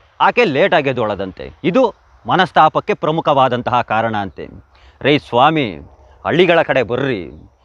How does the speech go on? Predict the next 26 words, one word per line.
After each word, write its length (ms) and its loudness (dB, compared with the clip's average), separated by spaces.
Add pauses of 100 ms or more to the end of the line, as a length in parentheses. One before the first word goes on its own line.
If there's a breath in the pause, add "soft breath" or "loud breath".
(120)
ರಾತ್ರಿ 340 2
ಸಮಯದಲ್ಲಿ 460 0
ಗಂಡ 260 -2
ಕುಡ್ಕೊಂಬಂದು 680 -2
ಹೆಂಡತಿಗೆ 680 -2 (440 soft breath)
ದನ 260 4
ಬಡ್ದಂಗೆ 340 0
ಬಡಿತಾ 300 -2
ಇರ್ತಾನೆ, 300 -6 (600 soft breath)
ಅವರಿಬ್ಬರ 460 4
ಜಗಳವನ್ನ 520 2
ಬಿಡಿಸೋದಕ್ಕೆ 480 -4
ಒಂದು 180 -2
ನಾಲ್ಕೈದು 460 0
ಜನ 180 0
ಹೋಗಿರ್ತಾರೆ. 600 -2 (600 soft breath)
ಬೆಳಗ್ಗೆ 300 2
ಎದ್ದು 180 2
ನೋಡಿದಾಗ 400 2
ಗಂಡ 320 -2
ಹೆಂಡ್ತಿ 460 2
ಕಾಫಿನೋ 440 -2
ಟೀನೋ 260 -4
ಕುಡ್ಕೊಂಡು 360 -2
ಮನೆ 180 0
ಮುಂದೆ 440 0